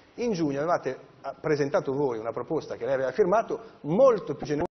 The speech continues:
di quella che è già dato che non invece, eh, firmare. Probabilmente perché nel frattempo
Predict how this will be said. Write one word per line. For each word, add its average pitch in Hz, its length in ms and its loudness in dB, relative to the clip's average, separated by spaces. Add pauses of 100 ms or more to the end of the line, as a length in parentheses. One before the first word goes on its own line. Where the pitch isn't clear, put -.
(220)
di - 240 -8 (280)
quella 170 180 2 (520)
che 151 80 -2
è 160 60 2 (760)
già 147 80 0 (260)
dato 147 220 -2
che 123 300 -8
non 123 160 -2 (340)
invece, 120 240 -6 (640)
eh, 110 200 -10
firmare. 110 520 -6
Probabilmente 156 520 -2
perché 135 140 -2
nel 127 120 -4
frattempo 151 720 -4